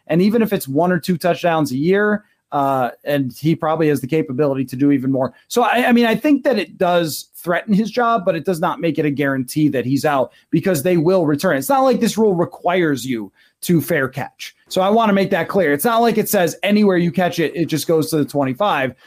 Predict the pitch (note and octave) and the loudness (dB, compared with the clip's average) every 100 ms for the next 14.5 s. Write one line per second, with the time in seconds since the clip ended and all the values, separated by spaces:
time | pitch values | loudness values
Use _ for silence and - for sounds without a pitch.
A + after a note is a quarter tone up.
0 | - G3 G#3+ G#3 G3+ - A3 F#3+ D#3+ - | -4 0 2 0 -2 -2 0 0 0 0
1 | A3 C#3+ D3+ C#3+ D#3 G3+ E3 E3 C3+ D3+ | 0 -2 -4 -8 -4 -2 0 2 2 2
2 | F3+ - D#3 C3+ - _ - D#3+ D3+ D#3 | -2 -2 -2 -2 -4 _ -6 0 2 2
3 | E3 E3 D#3 D#3 E3+ C#3 C#3+ D3 D3 C#3+ | 2 0 0 2 2 2 0 0 0 2
4 | C#3 C3 - G#3 G3 D3+ B2+ D3+ C#3 - | 0 -2 0 2 2 0 -2 0 2 0
5 | C#3+ C3 B2+ C3 A2+ - F3 C#3+ - G#2+ | -2 -2 0 -2 -2 -2 0 0 -2 -8
6 | E2+ _ _ _ - D3+ A#2 G#2+ F3+ - | -8 _ _ _ -6 -2 -2 -2 -4 -2
7 | - F3+ D#3+ C#3+ C3 A2+ E3 D#3+ E3+ G#3+ | -4 0 0 2 0 -2 -2 -2 0 2
8 | A3 G3+ F3+ F3 F3 D#3 D3 C#3+ C#3+ C3+ | 4 2 2 0 0 2 2 4 2 2
9 | B2 D3 B2+ B2 A#2 - - A#2+ A2+ G#2 | 0 -2 0 -2 -6 -10 -8 -4 -4 -6
10 | - C3+ C3+ B2 C3+ - B2 A2+ C#3 B2 | -8 -4 -4 -2 -4 -4 -6 -4 -4 -4
11 | A2 - _ - _ - B3+ D#4+ C4+ F#3+ | -4 -10 _ -20 _ 0 2 2 2 0
12 | F#3 C4+ D4 D4 D4 B3 A3+ G#3+ G3 F#3+ | 2 2 2 2 0 2 2 4 4 2
13 | F#3 - D3+ - D#3 C#3+ C#3 B2+ D#3 C#3+ | 0 -6 -8 -4 -4 -2 -4 -4 -4 -4
14 | - D#3 C#3+ C3+ | -2 0 2 0